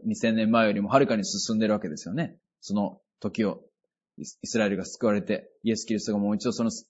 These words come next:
戻ってこられるという、その日がぐっと近づいてるわけです。で、初物が清ければ、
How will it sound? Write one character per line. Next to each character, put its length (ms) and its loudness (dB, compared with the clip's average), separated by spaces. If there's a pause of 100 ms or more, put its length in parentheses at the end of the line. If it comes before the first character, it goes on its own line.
(200)
戻 240 2
っ 60 -4
て 80 -4
こ 120 -4
ら 100 0
れ 60 0
る 140 -4
と 80 -12
い 100 -14
う、 60 -20 (480)
そ 160 -4
の 80 0
日 340 0
が 240 4
ぐ 180 -4
っ 40 -6
と 120 0
近 220 0
づ 120 2
い 60 2
て 80 -2
る 80 0
わ 60 -4
け 100 -12
で 80 -16
す。 160 -20 (880)
で、 60 0
初 220 0
物 180 8
が 120 8
清 220 6
け 100 6
れ 100 8
ば、 380 6